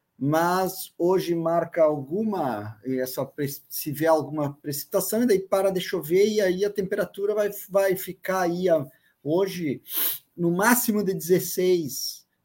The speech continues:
né? Ou seja, ele baixou, eh,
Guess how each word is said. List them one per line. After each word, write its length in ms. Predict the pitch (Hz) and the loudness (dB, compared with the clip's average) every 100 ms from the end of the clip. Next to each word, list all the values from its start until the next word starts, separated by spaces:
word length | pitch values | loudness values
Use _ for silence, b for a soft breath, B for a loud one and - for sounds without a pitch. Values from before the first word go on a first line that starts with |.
| _ | _
né? 260 | 110 131 147 | -6 -2 0
Ou 160 | 135 | -2
seja, 340 | 123 170 175 151 | -2 0 2 2
ele 140 | 151 | 0
baixou, 840 | 147 151 139 165 196 196 156 113 107 - _ _ - - | 2 0 0 2 2 4 2 0 -6 -20 _ _ -20 -16
eh, 420 | - 104 78 71 | -12 -10 -12 -16